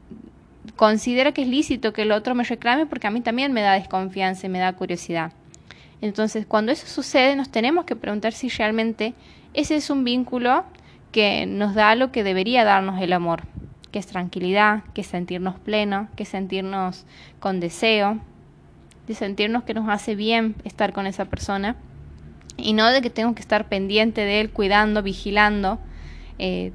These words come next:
todas estas actitudes ya no tienen que ver tanto con el amor, ¿no? Sino que tienen que ver con el control. Y a veces, eh, nosotros tenemos acciones hacia el otro, y el otro también hacia nosotros, que nos impide de alguna forma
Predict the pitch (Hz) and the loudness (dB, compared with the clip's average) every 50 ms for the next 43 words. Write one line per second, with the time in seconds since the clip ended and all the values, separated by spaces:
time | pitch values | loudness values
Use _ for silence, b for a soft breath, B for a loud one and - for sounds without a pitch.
0 | - - - - 294 403 415 359 302 285 - - 311 294 214 196 208 190 143 202 | -12 -4 2 4 4 4 4 4 2 0 0 0 2 2 2 0 -2 -8 -4 0
1 | 226 247 277 302 269 - - 220 202 220 247 269 294 262 - 320 440 440 349 - | 2 2 2 0 -2 -4 -6 -4 0 2 2 2 2 0 -2 -2 -2 -2 -2 -2
2 | 220 208 202 202 - 202 196 202 190 196 190 190 190 180 175 175 175 180 170 165 | 0 0 0 0 0 0 0 0 -2 -4 -2 -2 -2 -2 -2 -2 -2 -2 -2 -4
3 | 160 165 165 165 202 247 - - 202 196 226 - 269 220 - 220 247 254 233 - | -4 -4 -4 -6 -6 -6 -6 -6 -6 -4 -4 -6 -6 -4 -2 -2 -2 -2 -2 -2
4 | 208 202 208 - 240 247 226 208 - - 180 175 170 - - 233 226 196 180 180 | -2 -2 -2 -2 -2 -2 -2 -2 -2 -4 -4 -4 -2 2 4 6 6 6 4 0
5 | - - B B B B B B B B B B B B 208 208 208 196 202 214 | -8 -18 B B B B B B B B B B B B 6 8 8 8 8 6
6 | 247 240 - - 269 254 254 247 - - - - 202 202 196 196 202 214 - 233 | 4 2 2 2 4 4 4 2 0 -2 -4 -2 -2 -2 0 -2 -2 -2 0 -2
7 | 233 233 277 294 262 233 - - - 202 196 220 254 302 262 254 233 196 202 - | -2 0 0 -2 -2 -2 -6 -4 -2 0 2 2 2 2 2 2 2 0 -2 -2
8 | - - 220 214 214 214 214 214 - 196 196 190 - 196 185 190 196 202 - - | -2 0 0 2 2 0 -2 -2 -2 -4 -4 -2 -2 -2 0 2 2 0 0 0
9 | 190 190 208 277 - - B B B B B B B - 202 202 180 185 196 185 | 0 0 0 0 -2 -8 B B B B B B B -4 -2 2 4 4 2 2
10 | - 233 233 196 180 185 202 208 214 220 214 208 202 - 208 185 180 180 180 - | 0 -4 0 0 0 0 0 0 0 0 0 -2 -2 -2 -4 -2 -2 -4 -4 -4
11 | 185 185 180 - 180 196 220 - - - - 202 190 180 180 180 185 190 190 - | -4 -4 -4 -4 -6 -6 -6 -8 -10 -12 -8 -4 -4 -2 -2 -2 -2 -4 -4 -4
12 | 190 180 185 185 240 254 269 247 214 190 185 185 190 190 180 175 175 180 185 185 | -4 -4 -4 -2 -2 0 0 2 2 0 0 -2 -2 -4 -4 -2 -2 -2 -2 -2
13 | 185 185 - - 185 180 185 185 185 180 175 | -4 -4 -4 -4 -2 -2 -2 -2 -2 -4 -4